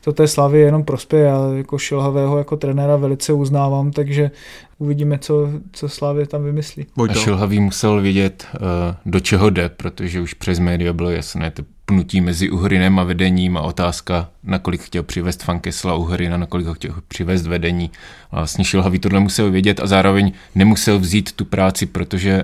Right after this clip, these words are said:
Speaker 3: byl trenérem na Dukle, takže já si myslím, že je na to připravený a dokáže s tím pracovat a určitě si už vyjednal dopředu určité podmínky toho, jak budou moct zasahovat do sestavy třeba vedení nebo nakolik bude muset stavit některé hráče.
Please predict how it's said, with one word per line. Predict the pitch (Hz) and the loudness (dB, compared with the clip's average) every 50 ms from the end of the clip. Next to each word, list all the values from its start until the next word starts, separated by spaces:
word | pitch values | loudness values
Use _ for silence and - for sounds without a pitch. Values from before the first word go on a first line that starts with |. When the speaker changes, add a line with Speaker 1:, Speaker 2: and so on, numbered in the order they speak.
| - - | -2 -2
Speaker 3:
byl | 92 92 95 98 | 0 0 2 0
trenérem | - - 98 92 92 92 92 92 95 98 95 95 92 90 - - - | 2 2 2 2 4 4 4 4 4 4 4 2 2 0 -4 -8 -4
na | 95 90 90 | -2 0 0
Dukle, | 90 92 90 - 92 87 85 | 0 -2 -2 -2 -4 -4 -2
takže | - 90 90 92 | -4 -4 -2 -2
já | 92 87 | -2 -2
si | 85 - 98 | -2 -2 -4
myslím, | 90 85 - - 92 92 90 | -4 -4 -2 0 0 0 0
že | 92 92 92 92 90 90 | 0 0 0 0 -2 0
je | 98 104 104 | 0 2 2
na | 101 92 | 2 2
to | - 107 | 0 -4
připravený | - - - 95 - 98 101 95 92 98 98 98 98 | -4 -4 -6 -4 0 0 2 2 4 2 4 4 2
a | |
dokáže | 92 92 92 92 92 87 90 | 2 0 0 -2 -2 -2 -4
s | - - | -4 -4
tím | 98 92 | -4 -2
pracovat | - - 92 90 - 95 90 92 92 - - - - - - | -2 -2 -4 -4 -2 -2 -2 -2 -4 -6 -10 -18 -20 -14 -4
a | - | -2
určitě | 90 92 - - 85 95 85 | -2 -2 0 -2 -2 -2 -2
si | - - | 0 2
už | 95 95 - | 2 2 2
vyjednal | 90 87 92 90 87 90 92 87 | 2 2 2 2 2 2 2 2
dopředu | 87 - - - 95 87 90 92 92 | 0 -2 -4 -4 -2 0 0 0 0
určité | 87 - - - - 101 92 | 0 -2 -6 -4 -2 -2 -2
podmínky | - - 90 87 92 95 95 95 92 - 95 92 87 85 - - - - - - - _ _ _ - _ _ - _ _ _ - | 0 0 2 4 4 6 6 6 4 4 2 0 0 -2 -4 -12 -20 -20 -20 -20 -20 _ _ _ -20 _ _ -20 _ _ _ 0
toho, | - 107 92 95 95 90 | 2 4 4 6 4 4
jak | 92 90 - - - - - - - - | 4 2 0 -2 -8 -14 -16 -18 -12 -8
budou | - 92 - 98 - 98 95 95 98 | -8 -4 -4 -2 0 2 4 4 4
moct | 92 92 85 | 4 4 2
zasahovat | 87 90 - - 95 92 90 90 92 90 | 0 -4 -2 -2 0 0 0 0 0 0
do | 90 82 | -2 -4
sestavy | - - 90 - - 92 87 87 | -4 -4 -4 -4 -2 -2 -2 -2
třeba | 80 - - 95 95 92 | -4 -4 -4 -2 0 0
vedení | 90 90 85 87 90 90 92 90 87 | 0 0 0 0 0 0 0 2 0
nebo | 90 87 80 90 | 0 0 -2 -2
nakolik | 90 82 - - 87 87 85 | -4 -4 -4 -4 -4 -4 -2
bude | 85 85 85 87 | -2 -2 -2 -2
muset | 87 85 - - 90 - | -2 -2 -4 -6 -6 -8
stavit | - - 87 87 87 80 | -4 -4 -2 -2 0 -2
některé | 85 80 - - 87 85 85 85 | -2 -6 -4 -4 -2 -2 0 -2
hráče. | 87 82 82 80 78 - - 85 76 | -2 -2 -2 -4 -4 -6 -6 -8 -8